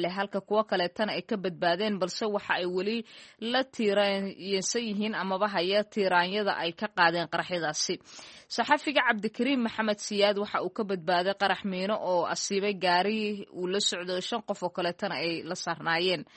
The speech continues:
iyada oo laba ka mid a dadkii halkaasi saarnaa ay ku dhinteen, halka saddex qof oo kaleeto uu ka mid yahayna ay dhaawacyo soo gaareen xilli ay ku safrayeen dhulka u dhexeeya Beledweyne iyo Matabaan oo ka tirsan gobolka Hiiraan.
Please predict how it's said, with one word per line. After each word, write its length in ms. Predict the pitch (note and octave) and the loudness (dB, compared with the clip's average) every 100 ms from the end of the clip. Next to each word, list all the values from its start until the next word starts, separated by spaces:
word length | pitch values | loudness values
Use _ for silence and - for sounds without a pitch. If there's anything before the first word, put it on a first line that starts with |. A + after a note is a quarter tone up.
| - - - - - | -20 -20 -20 -20 -8
iyada 340 | - F#3 G3+ F#3+ | -4 0 0 0
oo 120 | F3 | 2
laba 220 | F#3 F#3+ G#3 | 2 2 0
ka 120 | G#3+ | 0
mid 160 | G#3 G3 | 0 -2
a 60 | F#3 | -4
dadkii 280 | G#3 - | -6 -4
halkaasi 400 | G#3 G#3 G3 F3+ | -4 0 -2 -2
saarnaa 440 | F3 F#3+ F#3 F#3 D3 | -2 0 2 2 0
ay 80 | F3+ | -2
ku 160 | - | -4
dhinteen, 400 | G#3+ F#3 - G3+ | -6 -6 -2 -2
halka 220 | G#3 G3 G#3 | -2 -4 -8
saddex 280 | G3 G#3 - | -8 -8 -6
qof 160 | F#3+ F3+ | -4 -4
oo 80 | |
kaleeto 380 | F3+ F3+ F3 F3 | -2 -2 -2 -4
uu 80 | F3 | -4
ka 120 | - A3+ | -2 -2
mid 160 | F#3+ | 0
yahayna 340 | F3 F3+ F#3 E3 | -2 -2 -4 -4
ay 80 | D#3 | -2
dhaawacyo 420 | E3+ E3 D3+ F3+ | 0 0 0 -4
soo 240 | F3 G3+ G3 | -2 -2 0
gaareen 380 | F3 E3 E3+ E3+ | 0 0 0 -4
xilli 320 | - A3+ G3+ | -6 -2 -2
ay 100 | - | -4
ku 120 | - | -8
safrayeen 560 | - F#3+ G3 G3 A#3+ A#3 - - - - | -10 -4 -2 0 0 -2 -12 -20 -16 -4
dhulka 260 | F4 E4+ A3+ | -4 0 -2
u 80 | G3+ | 0
dhexeeya 340 | G#3 F#3 F3 | -2 0 0
Beledweyne 460 | E3 F3+ G3+ B3+ A3 | -2 -4 0 0 0
iyo 120 | F#3 | -2
Matabaan 420 | F3 - G3 C4 A3 | -4 -4 2 4 2
oo 60 | |
ka 100 | - | -2
tirsan 340 | - G3+ - G#3+ | -8 -6 -4 0
gobolka 340 | E3+ D#3 - F3+ | 0 -2 -6 -8
Hiiraan. 480 | D#3+ F#3 F#3 D#3 | -4 0 0 0